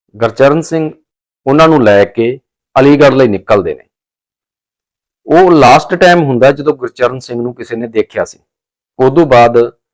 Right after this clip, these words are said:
ਗੁਰਚਰਨ ਸਿੰਘ ਵਾਪਸ ਨਹੀਂ ਆਉਂਦੇ। ਇੱਕ ਦਿਨ ਇੰਤਜ਼ਾਰ ਕੀਤਾ ਜਾਂਦਾ, ਦੂਜੇ ਦਿਨ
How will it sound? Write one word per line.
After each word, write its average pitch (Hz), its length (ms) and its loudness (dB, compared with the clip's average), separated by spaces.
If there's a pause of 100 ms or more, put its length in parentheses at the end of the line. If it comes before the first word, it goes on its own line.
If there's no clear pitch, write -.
(340)
ਗੁਰਚਰਨ 117 420 -2
ਸਿੰਘ 120 260 -6
ਵਾਪਸ - 380 -4
ਨਹੀਂ 113 320 -6
ਆਉਂਦੇ। 85 260 -10 (480)
ਇੱਕ 123 180 -2
ਦਿਨ 135 180 0
ਇੰਤਜ਼ਾਰ 120 400 0
ਕੀਤਾ 110 320 -6
ਜਾਂਦਾ, 107 280 -4
ਦੂਜੇ 117 400 -4
ਦਿਨ 110 400 -10